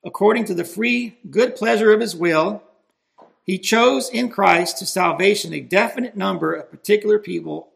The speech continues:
out of the entire human race, which had fallen by its own fault from its original innocence into sin and ruin.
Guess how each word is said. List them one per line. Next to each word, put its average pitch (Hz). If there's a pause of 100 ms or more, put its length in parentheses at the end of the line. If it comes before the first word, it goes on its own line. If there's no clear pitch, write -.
out 185
of 160
the 165
entire 175
human 160
race, 131 (800)
which 143
had 160
fallen 208
by 156
its 147
own 180
fault 151
from 143
its 147
original 156
innocence 190
into 139
sin 170
and 160
ruin. 139